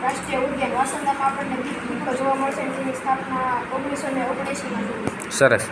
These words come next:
Speaker 1: ચોથા નંબરે જામનગર. જામનગરમાં આવેલ છે દરિયા રાષ્ટ્રીય ઉદ્યાન. તેની સ્થાપના ઓગણીસો ને બ્યાસીમાં અને તેમાં મૃ-, મૃગો એટલે દરિયાઈ ગાય મુખ્ય પ્રાણી છે.
Speaker 2: બીજા કયા કયા એમાં જળચર પ્રાણીઓ જોવા મળે?
Speaker 1: જળચર વાદળી,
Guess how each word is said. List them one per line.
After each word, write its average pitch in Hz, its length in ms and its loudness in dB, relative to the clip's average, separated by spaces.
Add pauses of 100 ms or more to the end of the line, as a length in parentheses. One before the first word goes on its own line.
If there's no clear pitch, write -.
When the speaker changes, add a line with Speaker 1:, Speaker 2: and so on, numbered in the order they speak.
Speaker 1:
ચોથા 277 240 2
નંબરે 285 380 0
જામનગર. 269 320 0
જામનગરમાં 262 840 0
આવેલ 269 140 2
છે 262 160 -2
દરિયા 269 300 0
રાષ્ટ્રીય 254 340 2
ઉદ્યાન. 240 680 0
તેની 277 140 0
સ્થાપના 269 360 2
ઓગણીસો 269 360 0
ને 254 100 -2
બ્યાસીમાં 277 500 -4
અને 269 120 -4
તેમાં 254 220 0
મૃ-, 254 420 -2
મૃગો 269 400 0
એટલે 254 140 -2
દરિયાઈ 254 240 -2
ગાય 254 160 2
મુખ્ય 247 340 -2
પ્રાણી 220 280 -4
છે. - 160 -6
Speaker 2:
બીજા 156 220 8
કયા 196 200 8
કયા 196 280 8
એમાં 180 280 8
જળચર 160 300 8
પ્રાણીઓ 147 340 6
જોવા 131 180 10
મળે? 123 180 8
Speaker 1:
જળચર 247 460 0
વાદળી, 285 480 6